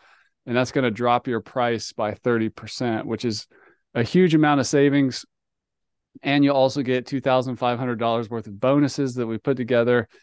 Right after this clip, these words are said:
just to make the deal even sweeter. And, uh, that's for new people and what they get. So check that out. If you've ever thought about creating an online course or training-based membership site, or really any kind of e-learning project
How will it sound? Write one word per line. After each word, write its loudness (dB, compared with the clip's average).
just -8
to 0
make 2
the -4
deal 2
even -4
sweeter. 0
And, -2
uh, 2
that's 0
for -6
new 0
people -2
and -4
what -4
they -4
get. -4
So -4
check -2
that 2
out. 2
If -8
you've -6
ever 2
thought 0
about -2
creating -2
an -4
online -4
course -4
or -6
training-based -2
membership 0
site, 0
or -2
really -2
any -2
kind -4
of -4
e-learning -4
project -2